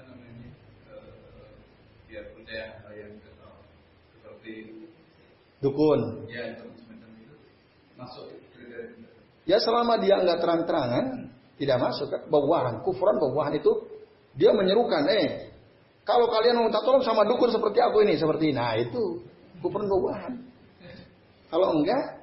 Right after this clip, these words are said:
Speaker 2: tidak, belum, ya, belum. Nah, itu. Karena itu masih perlu ditabayun, kan, apa benar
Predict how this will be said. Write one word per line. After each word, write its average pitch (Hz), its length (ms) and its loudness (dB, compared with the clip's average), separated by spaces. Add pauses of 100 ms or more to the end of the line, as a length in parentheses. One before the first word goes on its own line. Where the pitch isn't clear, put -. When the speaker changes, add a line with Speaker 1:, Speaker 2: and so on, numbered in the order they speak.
(880)
Speaker 2:
tidak, 113 640 -4
belum, 135 480 2
ya, - 160 -16 (140)
belum. 104 220 -12 (960)
Nah, 104 100 -18
itu. - 220 -18
Karena 156 200 0
itu - 200 2
masih 185 240 0
perlu 147 160 4
ditabayun, 147 800 2
kan, 180 160 2
apa 165 160 2
benar 170 340 4